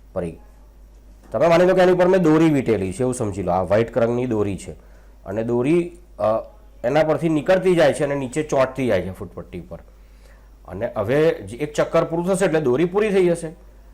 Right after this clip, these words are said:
એટલે આ જે અંતર છે એને વર્તુળનો પરિઘ કહેવાય મિત્રો.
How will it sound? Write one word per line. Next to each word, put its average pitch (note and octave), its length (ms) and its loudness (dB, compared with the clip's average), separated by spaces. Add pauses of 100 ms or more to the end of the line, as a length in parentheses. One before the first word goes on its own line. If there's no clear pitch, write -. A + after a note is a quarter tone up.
(220)
એટલે G2 160 -8 (160)
આ B2+ 180 2
જે F3+ 120 2
અંતર D#3+ 320 2
છે C#3 120 -2
એને C3 120 2
વર્તુળનો A2+ 600 -4
પરિઘ F#2 520 -4
કહેવાય D2+ 240 -14
મિત્રો. D2 320 -20